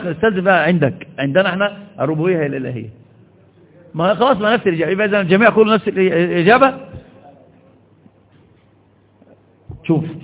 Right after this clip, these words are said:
شوف، أنا سأقول لكم شيء، وأنا آسف أن أنا أقول هذا الكلام. التقاعس في هذه المواد أنا ما أرى أحد يفوت من الاسم. هذه المواد بالذات التقاعس فيها لا أرى أحدا يفوت من الاسم. ليس الأمر على أنك طالب علم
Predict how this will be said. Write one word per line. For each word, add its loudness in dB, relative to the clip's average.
شوف، -4
أنا 0
سأقول -4
لكم -2
شيء، -4
وأنا -2
آسف -6
أن -4
أنا -4
أقول -2
هذا 0
الكلام. 0
التقاعس 0
في 0
هذه 2
المواد 4
أنا 6
ما 4
أرى 4
أحد -2
يفوت -2
من -2
الاسم. -4
هذه 4
المواد 4
بالذات 6
التقاعس 0
فيها 0
لا 2
أرى 0
أحدا -4
يفوت -6
من -4
الاسم. -2
ليس 0
الأمر -2
على -4
أنك -8
طالب 2
علم 2